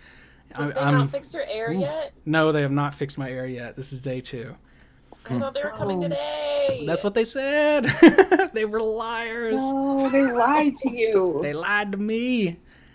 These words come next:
Speaker 2: But thank you all so very much for coming. We're gonna swing by and speak with all of our cast members in their actual order, not how they're displaying on your screen right now, so that you can know what they're up to and where to find them,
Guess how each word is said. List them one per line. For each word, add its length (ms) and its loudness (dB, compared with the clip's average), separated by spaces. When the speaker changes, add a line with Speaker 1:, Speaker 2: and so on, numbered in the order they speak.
Speaker 2:
But 140 -2
thank 260 6
you 100 4
all 140 6
so 260 8
very 280 4
much 480 -2
for 160 -12
coming. 340 4
We're 120 2
gonna 380 2
swing 380 0
by 340 2
and 160 -4
speak 320 -10
with 120 -6
all 160 2
of 100 -4
our 80 0
cast 400 0
members 380 0
in 100 -2
their 240 -4
actual 680 -2
order, 400 -4
not 220 -4
how 120 -6
they're 140 -2
displaying 540 -4
on 120 -6
your 240 -6
screen 460 -6
right 260 -12
now, 400 -14
so 120 -4
that 120 -4
you 60 0
can 160 0
know 240 4
what 140 2
they're 100 2
up 160 -2
to 160 -2
and 180 0
where 100 -2
to 100 -2
find 360 -2
them, 180 -4